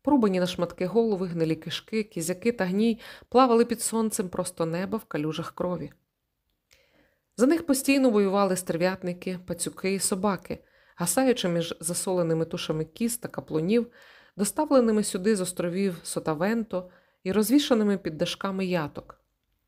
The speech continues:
та перестрибуючи через весняну городину з аріхони, розкладену внизу на матах. Доктор Хувенал Урбіно хотів би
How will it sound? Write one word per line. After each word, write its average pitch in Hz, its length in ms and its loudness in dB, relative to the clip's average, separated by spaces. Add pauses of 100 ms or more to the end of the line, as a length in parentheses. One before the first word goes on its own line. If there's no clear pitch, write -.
(300)
та 240 80 0
перестрибуючи 277 720 4
через 208 360 -2
весняну 220 460 -2
городину 190 480 0
з 185 140 -6
аріхони, 180 600 0 (360)
розкладену 170 680 2
внизу 156 520 -2
на 170 140 -2
матах. - 560 -8 (1900)
Доктор 175 300 2
Хувенал 180 440 2
Урбіно 180 360 0
хотів 180 400 -4
би 170 260 0